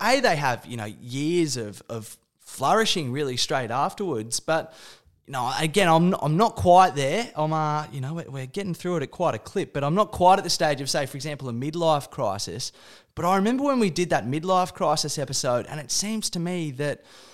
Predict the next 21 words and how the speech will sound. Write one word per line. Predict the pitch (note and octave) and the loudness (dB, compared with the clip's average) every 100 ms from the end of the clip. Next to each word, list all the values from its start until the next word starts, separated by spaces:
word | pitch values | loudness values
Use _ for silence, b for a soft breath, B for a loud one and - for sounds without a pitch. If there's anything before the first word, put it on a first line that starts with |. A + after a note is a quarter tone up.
| B B _ _ - | B B _ _ -16
maybe | F3+ A3 A3 | -10 -8 -6
a, | D#3+ | -8
a | C#3+ D3+ | -8 -6
midlife | D#3+ F3+ F3+ D#3+ C#3+ | -4 -4 0 0 -2
crisis | - D3 E3 F3 D3 | -4 0 0 0 -4
comes | - F#3+ G#3 F3+ | -4 -2 0 0
out | F#3 F3+ | -2 -2
of, | D3+ | -2
of | - C#3 | -4 -8
not | C#3+ D#3 F3 | -6 -2 -2
addressing | F3+ C#3+ B2 C3 E3+ - C3 F#2+ | 0 -2 -2 -2 0 -2 -4 -4
some | - D3+ D3 | -2 0 0
of | D3 C3 | -4 -4
these | C3 B2 - | -6 -4 -6
questions | D3 D3 D3 - C3 F#2 G2+ | -6 -4 -2 -2 -4 -8 -8
and | C3+ | -4
not | E3+ G3 | -2 -2
addressing | D#3 D#3 E3+ D#3+ B2 | -2 -2 -4 -4 -4
some | D3 C3+ | -4 -4
of | |
these | C3+ C3 | -6 -6